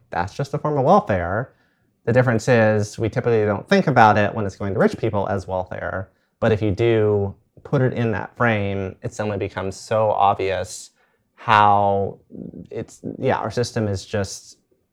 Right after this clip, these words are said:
des-, designed in two entirely different ways and really highlighting the lack of trust that we have around poor people, whereas rich people, oh yeah, it's fine if you're getting support. It's good if you're able to work the system to get that support.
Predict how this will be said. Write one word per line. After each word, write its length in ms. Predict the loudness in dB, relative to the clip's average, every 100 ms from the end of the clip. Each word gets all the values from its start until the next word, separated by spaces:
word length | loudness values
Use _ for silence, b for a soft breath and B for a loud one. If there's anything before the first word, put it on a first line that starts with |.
| -8
des-, 240 | -4 -4 -4 -4
designed 380 | -2 0 0 -2
in 100 | -4
two 220 | -2 0
entirely 320 | 0 2 0
different 260 | 0 -4 -4
ways 460 | -2 -2 -2 -4 -8 b b b
and 260 | -4 -2 0
really 220 | 2 0
highlighting 800 | -4 0 2 4 2 0 -6 -4
the 80 | 0
lack 260 | 2 0
of 80 | -2
trust 320 | 4 4 4
that 80 | -2
we 100 | -2
have 420 | 2 2 2 0 -8 _ _ -6
around 260 | -6 -4
poor 160 | -2 -2
people, 600 | 0 -4 -2 -2 -4 -8 b -6
whereas 320 | -4 -2 -2
rich 180 | -4 -4
people, 600 | -6 -2 -2 -2 -4 -8 _ _ 2
oh 100 | 4
yeah, 340 | 6 6 6
it's 120 | 0
fine 760 | -4 2 4 4 2 -2 -4 -6
if 120 | -8 -10
you're 100 | -8
getting 120 | -8
support. 300 | -8 -4 -4
It's 120 | -4
good 280 | 2 4 6
if 100 | 4
you're 140 | 2
able 160 | 0 0
to 100 | -4
work 200 | -4 -4
the 80 | -4
system 320 | -8 -6 -6
to 80 | -4
get 140 | -4
that 120 | -6
support. 540 | -10 -12 -6 -6 -8